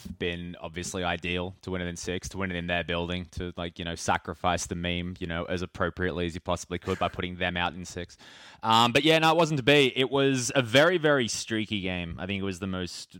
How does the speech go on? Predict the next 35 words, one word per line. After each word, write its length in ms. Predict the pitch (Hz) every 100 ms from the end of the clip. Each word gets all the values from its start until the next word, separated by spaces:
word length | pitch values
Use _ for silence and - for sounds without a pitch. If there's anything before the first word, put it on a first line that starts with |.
| - - 64
uh, 300 | 87 87 80 87
s-, 120 | -
the 120 | 104 92
streakiest 880 | - - 101 90 92 90 - - -
of 180 | 92
the 100 | 92
series 420 | - 90 87 87 -
thus 220 | 87 -
far. 320 | - 90 85
You 100 | 85
know, 100 | 87
it 80 | 87
felt 220 | 101 85
like 240 | 85 85 - - -
they 160 | 90
had 160 | 87 92
a 80 | 85
run, 380 | 85 85 85
we 160 | 85 85
had 200 | 82 85
a 40 |
run, 300 | 82 85 85
they 200 | 82 85
had 160 | 82 85
a 60 | 82
run, 280 | 85 85
we 160 | 85 85
had 140 | 85
a 60 | 85
run. 280 | 85 85 87 - - - -
Um, 340 | 92 92 98 107
and 140 | 101
they 180 | 104 113
just 260 | 117 110
typically 600 | - 113 104 107 104 101